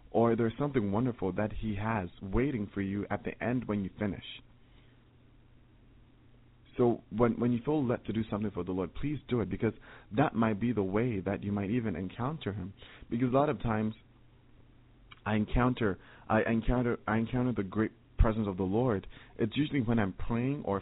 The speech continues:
fasting, or it's when I'm usually s-, very spirit-filled, because, because when, when, when, when you're seeking the Lord, it's like He gets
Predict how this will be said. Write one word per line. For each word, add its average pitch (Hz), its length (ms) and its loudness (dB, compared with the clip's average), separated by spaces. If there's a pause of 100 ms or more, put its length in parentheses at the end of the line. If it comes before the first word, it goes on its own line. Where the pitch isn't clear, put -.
(120)
fasting, 120 460 0
or 98 120 0
it's 98 220 -6
when 143 140 -2
I'm 135 120 0
usually 113 320 0
s-, - 160 -14 (160)
very 131 260 -4
spirit-filled, 110 600 -4
because, 110 220 -2 (440)
because 123 260 2 (160)
when, 120 240 4
when, 117 260 0
when, 110 180 -2
when 117 160 0
you're 110 160 0 (120)
seeking 143 240 -4
the 104 80 0
Lord, 104 540 0 (440)
it's 110 160 -4
like 113 200 0 (420)
He 127 100 0
gets 143 200 0